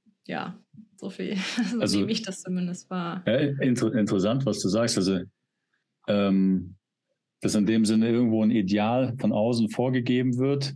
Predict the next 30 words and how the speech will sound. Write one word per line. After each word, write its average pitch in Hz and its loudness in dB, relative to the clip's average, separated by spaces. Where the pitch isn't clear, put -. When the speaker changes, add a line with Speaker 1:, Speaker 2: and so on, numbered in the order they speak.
Speaker 2:
äh, 104 -2
Regeln, 110 2
oder 92 2
jetzt 87 -2
hast 92 -2
du 95 0
die - -2
Corona-Zeit 107 0
angesprochen. 104 0
Und 92 0
wenn 101 2
ich 104 2
nicht 104 2
dem 101 4
entspreche, 104 0
dann, 98 2
äh, 92 2
und 92 0
mir 95 2
dessen 95 2
vielleicht 92 0
der 92 0
Dynamik 92 2
in 90 2
mir 92 2
nicht 90 -2
bewusst 101 -2
bin, 107 2
eben 92 0
Speaker 1:
Mhm. 190 -12